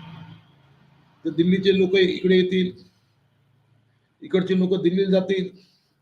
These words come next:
शिंदे फडणवीस दिल्लीला जातील, त्यांची अशी चर्चा होईल अमित शहाशी, त्यात, त्यात निरोप मिळेल की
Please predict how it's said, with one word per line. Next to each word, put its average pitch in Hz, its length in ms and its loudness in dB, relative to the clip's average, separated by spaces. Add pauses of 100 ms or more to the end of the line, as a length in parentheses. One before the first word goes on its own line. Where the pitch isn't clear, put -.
(160)
शिंदे 165 320 -2
फडणवीस 180 320 -2
दिल्लीला 190 400 -2
जातील, - 300 -12 (1600)
त्यांची 139 220 -10
अशी 160 200 -6 (300)
चर्चा 156 260 -4
होईल 196 180 0
अमित 180 200 0
शहाशी, 143 460 -12 (760)
त्यात, 160 120 -12 (480)
त्यात 185 160 -8
निरोप 202 280 0
मिळेल 185 380 -6
की 131 160 -18